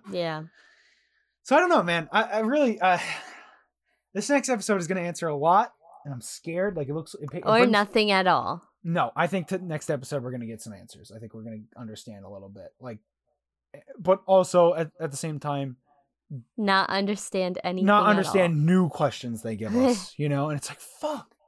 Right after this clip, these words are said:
Speaker 2: damn it, please just help us with this." <laughs>
Speaker 1: <laughs> Yeah.
Speaker 2: I'm excited, though. I really, I can't, this is one of the greatest shows that's come out in the past ten years. It surpasses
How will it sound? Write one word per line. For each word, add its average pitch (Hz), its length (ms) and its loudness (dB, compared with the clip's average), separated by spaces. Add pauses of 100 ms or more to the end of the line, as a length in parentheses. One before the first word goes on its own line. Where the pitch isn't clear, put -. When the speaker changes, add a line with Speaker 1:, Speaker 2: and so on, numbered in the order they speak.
(300)
Speaker 2:
damn 320 280 0
it, 285 240 -6
please 285 280 -4
just 220 160 -10
help 165 240 -4
us 107 220 -12
with 113 120 -16
this." 131 340 -12
<laughs> 220 60 0
Speaker 1:
<laughs> - 1500 -8
Yeah. - 200 -14 (840)
Speaker 2:
I'm 156 160 -4
excited, 98 380 -10
though. 101 220 -16
I 135 80 -8
really, 120 420 -10
I 127 120 -10
can't, 131 320 -12
this 151 160 -12
is 127 120 -14
one 151 180 -8
of 175 60 -8
the 180 100 -8
greatest 135 360 -4
shows 110 280 -12
that's 113 200 -14
come 135 200 -10
out 110 280 -16
in 113 120 -14
the 107 100 -16
past 110 320 -16
ten 117 140 -20
years. - 280 -20 (340)
It 156 260 -6
surpasses 143 840 -8